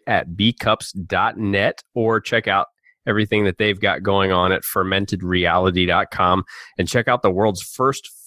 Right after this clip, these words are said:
full line of style-specific plastic beer cups for people on the go.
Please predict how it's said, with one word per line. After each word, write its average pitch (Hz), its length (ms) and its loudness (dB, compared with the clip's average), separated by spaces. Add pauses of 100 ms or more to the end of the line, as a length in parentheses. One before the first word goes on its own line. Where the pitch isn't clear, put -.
full 156 280 0
line 120 300 2
of 85 160 -4
style-specific 101 1000 0
plastic 92 440 -2
beer 101 120 2
cups - 300 -2
for 92 140 0
people 98 420 -2
on 92 160 2
the 90 80 2
go. 87 340 0